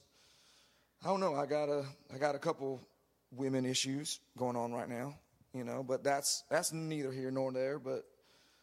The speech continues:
I mean, yeah, I got some weaknesses for sure. Singing ain't one of 'em, rocking ain't one of 'em, you know, but outside of that, I got a couple.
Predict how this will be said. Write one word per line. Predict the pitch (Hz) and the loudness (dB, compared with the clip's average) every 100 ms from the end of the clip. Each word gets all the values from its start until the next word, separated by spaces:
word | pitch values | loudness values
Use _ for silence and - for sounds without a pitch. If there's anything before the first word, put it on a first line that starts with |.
| _ - | _ -6
I | 139 | -4
mean, | 135 131 131 131 131 - - | -2 -4 -6 -6 -10 -10 0
yeah, | 151 | 2
I | 180 | 2
got | 214 | 0
some | 208 170 147 - - | 0 -2 -4 -8 -6
weaknesses | 135 117 127 131 139 | -4 -4 -4 -2 -2
for | 135 | -2
sure. | - 156 160 | -2 0 4
Singing | - 147 147 | 4 4 0
ain't | 139 135 | -2 -2
one | 123 120 | -4 -4
of | 123 | -4
'em, | 131 | -2
rocking | 131 139 - 120 | 0 0 -2 -8
ain't | 117 | -8
one | 123 | -8
of | 123 117 | -8 -8
'em, | 135 - | -12 -12
you | 131 | -8
know, | 123 123 | -4 -4
but | 127 127 127 117 - - - _ - | 0 0 2 -2 -8 -20 -20 _ -2
outside | 143 - 139 127 | 0 2 0 0
of | 127 | 0
that, | 143 135 135 | 0 0 -4
I | |
got | 113 131 | -8 -10
a | - | -10
couple. | - 113 120 | -10 -10 -12